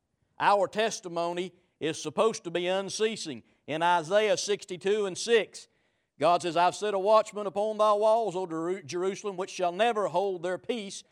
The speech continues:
day or night. Ye that make mention of the Lord, keep not silence." That's for you and I tonight.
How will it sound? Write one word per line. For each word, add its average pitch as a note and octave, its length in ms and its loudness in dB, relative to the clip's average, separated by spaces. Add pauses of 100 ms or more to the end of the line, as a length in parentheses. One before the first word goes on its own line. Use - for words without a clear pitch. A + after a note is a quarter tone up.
(180)
day F#3 220 4
or G#3+ 100 0
night. G3+ 380 2 (500)
Ye G#3 300 -8
that G3 180 0
make G#3+ 240 0
mention G#3+ 320 -4
of G3+ 80 -8
the F#3 80 -2
Lord, A3 400 0
keep A3+ 340 -10
not F#3+ 320 0
silence." A3 840 0 (1600)
That's F#3+ 220 4
for G3+ 140 -2
you G#3+ 240 0
and G3+ 80 2
I G3 240 2
tonight. D#3 400 -4